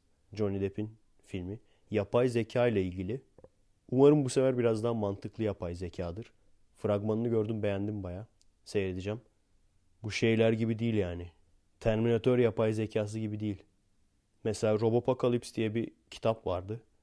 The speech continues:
Ha, anlattım değil mi? Siz işte Spielberg filmini çekecekti falan, hala bekliyoruz. Orada mesela o kitaptaki robotlar gerçekten robot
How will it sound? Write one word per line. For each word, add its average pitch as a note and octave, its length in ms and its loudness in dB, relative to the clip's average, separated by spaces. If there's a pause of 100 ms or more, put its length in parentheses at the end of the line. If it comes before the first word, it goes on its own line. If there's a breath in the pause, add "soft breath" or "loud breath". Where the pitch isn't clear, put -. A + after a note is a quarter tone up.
(360)
Ha, - 120 -4
anlattım G#2+ 560 -2
değil C3 120 4
mi? F2+ 180 -2 (160)
Siz - 340 -16
işte - 400 -2
Spielberg G#2 580 -2 (520)
filmini G2 340 -6
çekecekti F#2 440 -6
falan, F#2 140 -8
hala F#2 360 -6
bekliyoruz. F#2+ 560 -8 (580)
Orada D3+ 320 8
mesela A#2+ 260 4
o B2 80 2
kitaptaki B2 840 -4 (420)
robotlar G#2+ 680 -2 (480)
gerçekten C3+ 640 -2
robot A#2 360 0